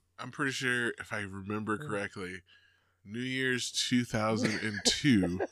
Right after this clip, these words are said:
Speaker 2: <laughs>
Speaker 1: was brought to me by Rum <laughs> Fif-, what, what
Speaker 2: That was the
Speaker 1: fifty-one.
Speaker 2: sponsor?
Speaker 1: That was the
Speaker 2: The
Speaker 1: sponsor.
Speaker 2: sponsor of the night?
Speaker 1: I'm trying to think. Is it, it, it was,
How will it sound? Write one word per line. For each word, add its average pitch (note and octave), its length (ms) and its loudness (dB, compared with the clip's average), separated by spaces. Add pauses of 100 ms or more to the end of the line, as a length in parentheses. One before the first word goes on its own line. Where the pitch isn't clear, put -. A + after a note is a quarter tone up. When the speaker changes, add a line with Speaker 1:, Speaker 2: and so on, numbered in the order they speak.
(220)
Speaker 2:
<laughs> - 340 -2
Speaker 1:
was G2 140 -2
brought G#2+ 360 8
to - 120 4
me A2 320 4
by G2 300 4
Rum G2 300 10
<laughs> - 20 12
Fif-, G#3 260 12
what, E3 200 12 (600)
what D3+ 260 2
Speaker 2:
That F3+ 140 10
was F#3 100 10
the D3 80 6
Speaker 1:
fifty-one. D3 160 8
Speaker 2:
sponsor? G3+ 460 10 (400)
Speaker 1:
That C3+ 120 -4
was C3 120 0
the C3+ 80 -6
Speaker 2:
The G3 80 12
Speaker 1:
sponsor. F#3+ 100 8
Speaker 2:
sponsor F#3+ 400 12
of F3+ 120 12
the D#3 80 10
night? E3+ 280 12 (160)
Speaker 1:
I'm B2 160 0
trying C3+ 220 6
to C3 60 4
think. B2 220 2
Is A2+ 160 0
it, G#2+ 180 -2
it, A2 220 0 (220)
it A2+ 140 2
was, G#2+ 480 -4